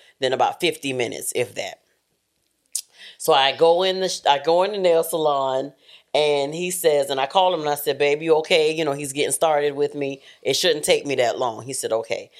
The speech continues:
He said, "I think I'm gonna ride around and look, look at, at cars down, you know, down the, down the strip." So I said, "Okay." And so he does, he, I'm assuming he does that. He, you did say you did it.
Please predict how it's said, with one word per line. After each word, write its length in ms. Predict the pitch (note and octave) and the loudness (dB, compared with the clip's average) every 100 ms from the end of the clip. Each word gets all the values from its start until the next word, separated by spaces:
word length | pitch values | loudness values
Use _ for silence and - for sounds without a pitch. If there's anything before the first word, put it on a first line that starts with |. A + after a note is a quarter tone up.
| - _ | -20 _
He 100 | G3+ | 0
said, 200 | F3 D#3 | 2 2
"I 40 | |
think 140 | G3 G#3 | 0 2
I'm 60 | |
gonna 120 | F3+ | 2
ride 260 | E3 F3+ F#3 | 4 4 4
around 340 | D#3+ D#3+ D3+ | 2 2 0
and 120 | C#3+ C#3+ | 0 0
look, 220 | D3+ - | -2 -2
look 180 | E3 F3 | -2 0
at, 200 | D3+ - | -2 0
at 260 | D3+ B2+ B2 | 0 0 2
cars 580 | F#3 B2 - - - - _ | 2 2 -2 -10 -14 -14 _
down, 300 | C3+ C3 C3 | -2 0 0
you 60 | G3 | 0
know, 120 | D#3+ | 0
down 260 | C#3 C3+ C3 | 2 0 -2
the, 120 | B2+ - | -8 -4
down 220 | C3+ B2 | -2 -2
the 60 | B2+ | -6
strip." 460 | - C#3 - - _ _ _ _ _ - | -2 -2 -2 -10 _ _ _ _ _ -2
So 140 | A#3+ | 2
I 100 | B3 | 4
said, 140 | C4+ C#4 G4+ | 4 4 4
"Okay." 520 | C#5 E4+ C#4 D4+ G4+ - _ _ | 4 4 4 2 -2 -10 _ _
And 160 | D#3 | -2
so 180 | D#3+ F3 | 2 2
he 160 | F3+ G3 | 2 2
does, 420 | F3+ F#3+ A#3+ G#3+ | 4 4 2 -2
he, 260 | F3+ G3 F3+ | -4 0 4
I'm 180 | E3+ F3+ | 4 2
assuming 380 | - G#3 A3+ | 2 2 4
he 120 | A#3 A3+ | 2 4
does 260 | G#3+ A3 G#3 | 4 4 4
that. 200 | E3 F#3+ | 4 4
He, 140 | G#3 | -2
you 120 | G3 | -4
did 240 | G3 G#3+ A3 | 2 2 4
say 160 | G3+ | 0
you 100 | A#3 | 0
did 180 | B3+ F#3 | 0 2
it. 320 | E3+ A#3 - | 4 2 2